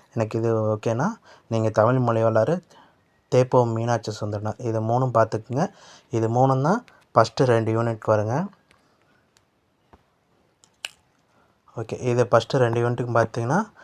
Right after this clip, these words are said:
அந்த இப்ப நான் சொன்ன மூணு புக்கும் பார்த்துக்குங்க. இதுலயே எல்லாமே கவர் ஆயிரும். நீங்க யூனிட், நீங்க பண்ண வேண்டியது ஷெட்யூல் போட்டுருங்க. ஷெட்யூல் போட்டு நீங்க சின்ன சின்ன டைட்டிலா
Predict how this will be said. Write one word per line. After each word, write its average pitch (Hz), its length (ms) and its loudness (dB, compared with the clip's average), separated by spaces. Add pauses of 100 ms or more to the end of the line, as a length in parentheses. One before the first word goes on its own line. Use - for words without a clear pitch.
(360)
அந்த 110 340 0
இப்ப 110 180 -2
நான் 113 160 4
சொன்ன 131 520 -2
மூணு 117 260 0
புக்கும் 113 320 -6
பார்த்துக்குங்க. 113 640 0 (420)
இதுலயே 123 340 2
எல்லாமே 120 420 4
கவர் 117 260 6
ஆயிரும். 120 400 6
நீங்க 120 480 0
யூனிட், 117 640 0
நீங்க 120 560 0
பண்ண 127 280 4
வேண்டியது 143 440 2
ஷெட்யூல் 131 400 0
போட்டுருங்க. 110 360 -6 (520)
ஷெட்யூல் 139 340 2
போட்டு 135 320 2
நீங்க 131 240 0
சின்ன 135 320 -2
சின்ன 131 180 2
டைட்டிலா 131 500 4